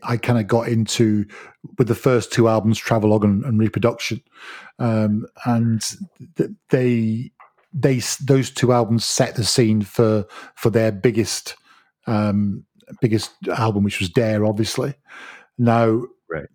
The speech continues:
Speaker 1: Travelogue, Travelogue and Human, uh, Travelogue and Reproduction, so I think they had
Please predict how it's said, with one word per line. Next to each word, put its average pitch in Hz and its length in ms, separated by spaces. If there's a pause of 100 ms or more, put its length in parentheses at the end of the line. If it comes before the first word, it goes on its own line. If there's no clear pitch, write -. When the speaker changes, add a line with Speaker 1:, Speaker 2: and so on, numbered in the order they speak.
(260)
Speaker 1:
Travelogue, 120 580
Travelogue 131 440
and 113 160
Human, 107 460 (120)
uh, 113 100 (460)
Travelogue 131 420
and 113 180
Reproduction, 117 460
so 113 140
I 101 80
think 143 180
they 113 60
had 107 320